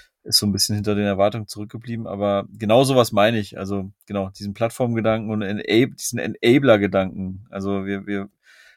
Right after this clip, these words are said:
la-, wir, wir bauen hier den Riesen, auf den dann andere draufklettern können und weiterbauen können, so, das, das ist, muss da, glaub ich, irgendwie noch viel, meiner, meiner Wahrnehmung noch viel präsenter werden in diesem Bereich,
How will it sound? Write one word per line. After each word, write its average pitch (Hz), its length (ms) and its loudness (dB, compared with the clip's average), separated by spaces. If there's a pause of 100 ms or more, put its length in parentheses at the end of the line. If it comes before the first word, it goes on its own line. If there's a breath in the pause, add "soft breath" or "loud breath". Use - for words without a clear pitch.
la-, - 220 2
wir, 107 240 -2
wir 107 200 -2 (100)
bauen 127 280 6
hier 131 140 4
den 117 160 2
Riesen, 139 420 -2
auf 117 140 -2
den 113 180 -4
dann 110 160 0
andere 107 540 2
draufklettern 104 580 0
können 101 260 0
und 98 140 0
weiterbauen 98 540 4
können, 92 260 -6
so, 101 160 -10
das, - 460 -8 (100)
das - 380 -8
ist, - 180 -10 (240)
muss 107 200 -4
da, 110 120 0
glaub 101 220 2
ich, 101 80 -12
irgendwie 101 180 -4
noch 98 140 -6
viel, 104 580 -6 (840 soft breath)
meiner, 127 440 6
meiner 123 380 4
Wahrnehmung 120 300 2
noch 107 60 -6
viel - 160 -12
präsenter 113 560 -4
werden 113 300 -2
in 110 80 -8
diesem 104 280 -6
Bereich, 98 640 4